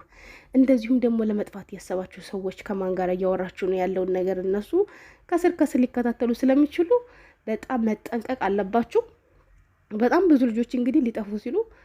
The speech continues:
ወዲያው ሲያዙ እናያለን። ለምንድን ነው የሚያዙት ብላችሁ ማሰብ መገመት አለባችሁ። የሁሉ ነገር ምንድን ነው ስለሚያውቁ የሚያወሩትን ነገር። አሁን ላይ እንደ አጋጣሚ የሆነች ሴትዮዋ ለእኔ ተላከችልኝ እንጂ ይሄንን ነገር አሁን በጣም ቴክኖሎጂው ረቋል።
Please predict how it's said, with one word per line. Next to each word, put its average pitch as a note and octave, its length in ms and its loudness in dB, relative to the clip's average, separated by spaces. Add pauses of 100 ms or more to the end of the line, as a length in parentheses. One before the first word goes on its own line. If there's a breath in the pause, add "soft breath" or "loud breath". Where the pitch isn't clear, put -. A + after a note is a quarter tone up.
(260 soft breath)
ወዲያው E4+ 300 4
ሲያዙ B3 420 4
እናያለን። F#3+ 420 -2
ለምንድን G#3 320 -2
ነው F3+ 80 -4
የሚያዙት F#3+ 400 -4
ብላችሁ G3 380 -4
ማሰብ G3 420 -2
መገመት E3+ 400 -2
አለባችሁ። E3+ 640 -6
የሁሉ C#4 400 4
ነገር G#3 260 -2
ምንድን B3 280 0
ነው C5 120 -4 (440 loud breath)
ስለሚያውቁ A#3+ 720 4
የሚያወሩትን A3+ 580 2
ነገር። B3+ 240 2
አሁን C4+ 200 4
ላይ F4+ 180 4 (440 loud breath)
እንደ C4 180 2
አጋጣሚ C#4+ 400 2
የሆነች D#4+ 340 6
ሴትዮዋ B3 420 2
ለእኔ B3+ 260 6 (100)
ተላከችልኝ A3+ 840 0
እንጂ A3 160 -2
ይሄንን A3 340 2
ነገር A#3+ 280 2 (520 soft breath)
አሁን C4 240 6
በጣም C4+ 460 0
ቴክኖሎጂው G3+ 640 -2
ረቋል። F3+ 500 -4